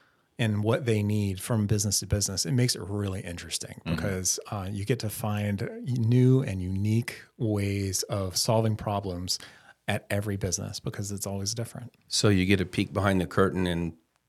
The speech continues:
Speaker 3: tons of different businesses.
Speaker 1: Absolutely. I mean, you know,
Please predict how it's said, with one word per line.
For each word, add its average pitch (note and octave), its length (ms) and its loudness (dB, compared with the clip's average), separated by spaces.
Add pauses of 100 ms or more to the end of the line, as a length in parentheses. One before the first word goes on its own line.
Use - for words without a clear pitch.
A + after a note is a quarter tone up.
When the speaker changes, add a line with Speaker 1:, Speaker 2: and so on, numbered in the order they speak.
(100)
Speaker 3:
tons A#2 260 6
of F2 80 0
different D#2+ 300 -2
businesses. C#2+ 540 -6 (180)
Speaker 1:
Absolutely. G2+ 640 -2
I F#2 100 -6
mean, G2 500 -2
you E3 80 -6
know, F2+ 200 -6